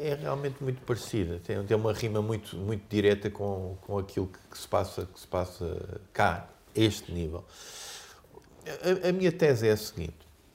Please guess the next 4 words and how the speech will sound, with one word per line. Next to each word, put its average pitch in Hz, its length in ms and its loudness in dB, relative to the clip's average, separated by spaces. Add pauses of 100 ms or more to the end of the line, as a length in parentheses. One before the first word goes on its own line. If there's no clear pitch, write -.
(200)
Eh, 92 840 4 (720)
aqui 208 460 2
há 175 180 6
realmente 135 680 4